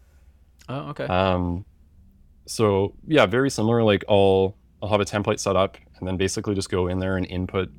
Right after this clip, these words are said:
Speaker 2: the details about that specific listing. But the thing is, I, like, what you guys have built here is nice because you can input the information once and then generate different layouts, different,
Speaker 1: Ah, okay.
Speaker 2: different sizes.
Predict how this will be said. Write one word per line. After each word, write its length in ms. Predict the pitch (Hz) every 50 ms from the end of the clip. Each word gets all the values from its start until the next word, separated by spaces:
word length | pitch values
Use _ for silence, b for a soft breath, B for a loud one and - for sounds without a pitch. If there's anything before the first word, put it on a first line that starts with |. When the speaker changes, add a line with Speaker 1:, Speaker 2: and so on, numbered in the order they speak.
| - - -
Speaker 2:
the 100 | 87 92
details 380 | 87 92 87 - 92 92 87
about 180 | 87 90 87 -
that 180 | 92 85 90
specific 440 | - - - 98 - 95 98 98 -
listing. 400 | - - - - 113 135 170 196 - - - - - - 117 104 -
But 680 | - 127 113 98 90 98 - - - - - - - - _ _ _ -
the 120 | 104 98
thing 260 | - - 123 113 104
is, 480 | 101 101 101 104 101 101 98 - - - -
I, 240 | 98 92 92 95 95 - -
like, 300 | - 95 92 90 - - _ _
what 240 | - 107 107 120 110
you 140 | 107 110 135
guys 200 | 151 156 139 -
have 80 | 113
built 220 | 104 113 110 104 -
here 240 | - 107 104 104 101
is 180 | - 98 85 90
nice 460 | 90 87 87 90 92 107 120 - -
because 300 | - 104 - - 92 92
you 80 | 90 85
can 120 | - 95
input 320 | 92 - 104 110 - 107 -
the 80 | 101
information 540 | 95 98 - 101 98 95 - - 90 85 80
once 580 | 78 76 85 95 135 - - - - - - _ _ _ _
and 160 | 101 95 92
then 120 | 90 90 85
generate 520 | 80 92 87 92 92 92 92 92 92 - _ _ _ _ -
different 360 | 90 92 87 - - 92 - 85
layouts, 680 | 85 82 82 82 92 120 151 - - - - - - _ _ _ _ _ _ _ _ _ _ - - _ -
different, 360 | - 90 85 92 95 92 -
Speaker 1:
Ah, 40 | 90
okay. 280 | 107 - 92 92 110 - _ -
Speaker 2:
different 280 | - 98 - 98 90 -
sizes. 720 | - - 82 76 80 87 101 123 151 190 208 - -